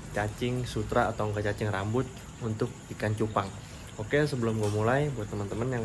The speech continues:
baru mampir, yang baru gabung, jangan lupa ya ditekan dulu tombol subscribe-nya,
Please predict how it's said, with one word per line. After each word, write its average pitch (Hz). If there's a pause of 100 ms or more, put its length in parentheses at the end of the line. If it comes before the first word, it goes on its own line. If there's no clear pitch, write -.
baru 101
mampir, 104
yang 123
baru 104
gabung, 110
jangan 104
lupa 110
ya 101
ditekan 110
dulu 104
tombol 104
subscribe-nya, 104